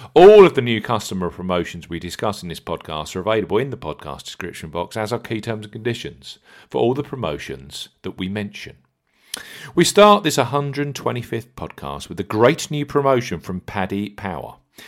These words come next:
Its Vegas slots product is relatively new, but new customers are welcomed with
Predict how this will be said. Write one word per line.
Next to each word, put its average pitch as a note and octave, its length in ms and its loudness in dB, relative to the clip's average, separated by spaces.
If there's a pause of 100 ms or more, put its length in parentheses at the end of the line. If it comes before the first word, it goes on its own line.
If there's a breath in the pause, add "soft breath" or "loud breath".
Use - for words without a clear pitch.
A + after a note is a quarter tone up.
(220 loud breath)
Its E3 220 2
Vegas E3+ 600 6
slots - 520 0
product E2+ 460 -2
is D#2+ 140 -10
relatively E2 480 -8
new, G#2 360 -6 (440 loud breath)
but A#2 140 0
new C#3+ 220 0
customers A2+ 560 2
are F#2 60 -4
welcomed G#2+ 480 0
with F#2 220 -6